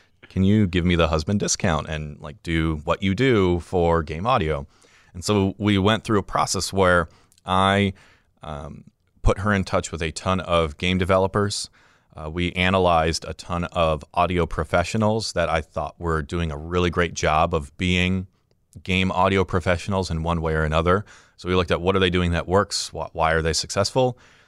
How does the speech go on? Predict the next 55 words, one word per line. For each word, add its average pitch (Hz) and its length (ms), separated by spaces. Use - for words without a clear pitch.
We - 60
looked 90 160
at 85 120
a 78 60
ton - 260
of 82 80
different 92 280
game 101 180
developers 98 880
and 78 340
how - 280
they 87 120
treat 104 360
audio, 98 400
whether 80 260
it's - 120
a 78 40
large 80 320
component 82 360
of 76 100
their 76 120
game, 92 520
whether 78 180
it's - 140
small, 101 520
whether 78 180
they 78 180
have 71 380
in-house 85 480
audio 92 320
folks, - 520
whether 82 220
they 76 260
contract 82 500
it 78 80
all 67 220
out, 95 340
how - 140
that 76 120
all 69 140
works. 104 400
And 87 140
then 92 80
we 92 100
had 85 180
in-depth 95 380
interviews 80 480
with 82 100
a 80 40
number 80 260
of 73 80
game 76 180
developers 76 540
as 71 180
well, 78 340